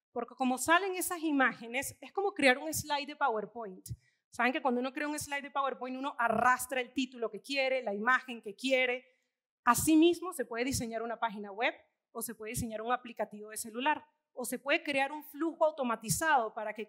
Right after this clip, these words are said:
cuando, por ejemplo, un indicador en mi dashboard en Power B I baje, eso sea un trigger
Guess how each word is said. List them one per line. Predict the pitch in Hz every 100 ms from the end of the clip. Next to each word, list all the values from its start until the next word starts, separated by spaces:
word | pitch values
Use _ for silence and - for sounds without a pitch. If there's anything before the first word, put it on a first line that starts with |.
| -
cuando, | 226 208 202
por | 208
ejemplo, | 208 - 302 254 220 208 _ _ -
un | 247 269
indicador | 285 226 214 226 233 269 269 202 - _ -
en | 226 226
mi | 220
dashboard | 180 254 285 - - 220 226 240
en | 226
Power | 220 226 262 247
B | 254
I | 240 208 170 160
baje, | 156 269 185 - 262 320 349 _ _ _
eso | 262 262 277
sea | - 269 269 269
un | 240 233 208
trigger | 302 339 311 240 269 320